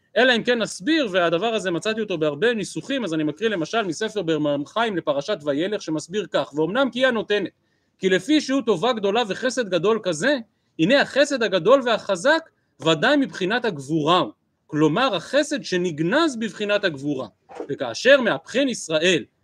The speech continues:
מידת הדין למידת הרחמים, בכוח התשובה והתפילה והצדקה,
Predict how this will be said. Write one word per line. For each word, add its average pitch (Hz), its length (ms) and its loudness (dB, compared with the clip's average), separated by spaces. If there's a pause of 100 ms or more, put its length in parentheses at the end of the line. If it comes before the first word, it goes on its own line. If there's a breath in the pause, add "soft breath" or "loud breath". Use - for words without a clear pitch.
מידת 175 360 2
הדין 170 360 0
למידת 131 380 -2
הרחמים, 247 640 2 (280)
בכוח 190 440 2
התשובה 185 640 0
והתפילה 208 600 0
והצדקה, 202 640 2